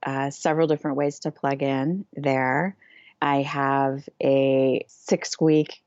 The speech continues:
kind of introductory foundational program called the Sacred Feminine Activation that really is specifically for women. I'll, my work is really, frankly, for women. That's the, the bulk of, of the people that I'm serving are,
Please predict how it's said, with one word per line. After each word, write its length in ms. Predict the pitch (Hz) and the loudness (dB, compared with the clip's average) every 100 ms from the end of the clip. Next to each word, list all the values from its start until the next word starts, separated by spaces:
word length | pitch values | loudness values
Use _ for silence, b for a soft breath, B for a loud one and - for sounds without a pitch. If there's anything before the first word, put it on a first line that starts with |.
| - | -8
kind 100 | 147 | -6
of 80 | 143 | -4
introductory 640 | - 156 156 147 143 - 147 | 0 0 2 0 -2 0 -2
foundational 720 | 143 139 139 139 - 175 175 | 0 -2 0 -2 -2 -2 -2
program 560 | - 196 185 196 190 190 | -2 -2 0 0 -2 -2
called 180 | 170 | -2
the 80 | 151 | -2
Sacred 400 | 156 139 - 143 | -2 -4 -2 -4
Feminine 500 | - 143 143 139 139 | -2 -2 0 0 -2
Activation 1000 | - 139 - 139 139 135 - 143 165 202 - b b b b _ | -2 -6 -6 -6 -4 -4 0 0 2 -2 -6 b b b b _
that 480 | 139 143 139 139 - _ _ - | -6 0 2 2 -2 _ _ -4
really 420 | 147 147 147 147 - | 0 2 2 2 2
is 140 | 147 | -2
specifically 540 | - 156 - 156 175 170 | -2 -6 -4 -4 0 0
for 200 | 214 202 | 0 0
women. 520 | 147 131 135 151 180 | 0 -2 -2 -2 -2
I'll, 280 | - 156 151 | 0 0 0
my 180 | 156 156 | 0 2
work 220 | 151 147 | 0 -2
is 140 | 139 | -6
really, 220 | 135 131 | -4 -2
frankly, 540 | 131 135 135 131 131 - | -2 -4 -2 -2 -2 -4
for 180 | - 143 | -2 -2
women. 480 | 135 127 131 139 151 | 0 -2 0 0 0
That's 280 | 139 - - | -2 -6 -6
the, 200 | 143 131 - | -4 -4 -4
the 140 | 143 | -4
bulk 300 | 135 131 127 | 0 -2 0
of, 260 | 131 127 127 - _ _ _ - - | -2 -4 -6 -16 _ _ _ -16 -6
of 260 | 139 131 - | -6 -4 -4
the 60 | |
people 340 | - 156 147 147 | -2 0 2 4
that 180 | 143 | 4
I'm 180 | 143 143 | 4 2
serving 600 | - 139 131 135 135 135 | 0 -2 -2 -2 -6 -6
are, 420 | 135 135 135 131 | -6 -4 -4 -6